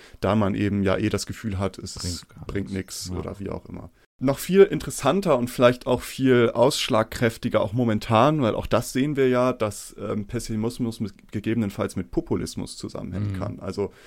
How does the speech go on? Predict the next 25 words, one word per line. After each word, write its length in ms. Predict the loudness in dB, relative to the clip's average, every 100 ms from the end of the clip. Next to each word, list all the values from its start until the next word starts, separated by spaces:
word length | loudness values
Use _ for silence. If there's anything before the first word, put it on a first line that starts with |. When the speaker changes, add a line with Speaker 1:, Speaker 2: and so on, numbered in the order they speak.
| -20 -8
Speaker 1:
Menschen, 400 | -2 -2 -2 -4
die 180 | -4 -2
eher, 360 | 2 4 2 -2
äh, 100 | -10 _
pessimistisch 800 | -4 -4 -2 0 0 0 -6 -6
sind, 420 | -2 -2 -2 -6
wählen 300 | -4 -2 -2
eher 260 | 0 -2 0
rechtspopulistische 800 | -2 -4 -6 -4 -6 -6 -8 -8
Parteien. 440 | -10 -6 -6 -4
Also 160 | -6 -6
zum 140 | -4
Beispiel 220 | -4 0
in 60 | 0
Belgien, 320 | 4 2 4
dazu 180 | 0 0
gibt's 180 | -8 -4
eine 120 | -4
schöne 240 | -2 -2
Auswertung, 400 | -2 -2 -2 -2
habe 100 | -2
ich 80 | -4
auch 100 | -4
verlinkt, 380 | -2 -2 -2 -2
logischerweise. 640 | -4 -4 -4 0 0 -2